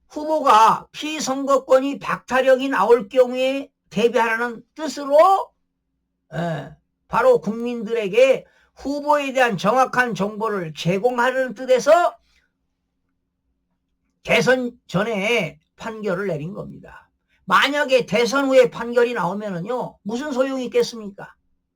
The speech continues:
예? 유죄 판결이 나올 경우는 말이죠. 오히려 이재명 대표가, 어, 당선이 된 이후에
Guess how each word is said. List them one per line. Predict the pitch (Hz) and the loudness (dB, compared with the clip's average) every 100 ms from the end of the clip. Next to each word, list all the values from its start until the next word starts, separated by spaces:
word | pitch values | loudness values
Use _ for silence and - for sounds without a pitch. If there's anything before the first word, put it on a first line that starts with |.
| - | -20
예? | 277 _ _ - - - | -20 _ _ -20 -20 -6
유죄 | 202 247 320 311 | -4 -2 -4 -2
판결이 | 254 302 285 285 285 | -2 -2 -2 -2 0
나올 | 233 220 247 | 0 4 2
경우는 | - 240 233 214 | 2 0 0 -6
말이죠. | 190 175 190 220 240 202 226 262 240 - _ _ _ _ - | -4 -4 -6 -4 -2 0 2 2 2 -2 _ _ _ _ -8
오히려 | 262 285 294 285 - _ _ | -6 -4 2 2 2 _ _
이재명 | 220 233 285 285 285 254 | -6 -4 -4 -2 -2 2
대표가, | 247 247 247 254 254 262 262 262 - _ _ - | 2 2 4 4 6 4 6 4 0 _ _ -6
어, | 220 220 202 | -2 0 -2
당선이 | - 254 269 240 254 254 | -2 -2 0 0 0 -2
된 | 208 247 233 | -2 -4 -4
이후에 | 208 254 269 277 311 320 320 | -8 -8 0 6 8 8 6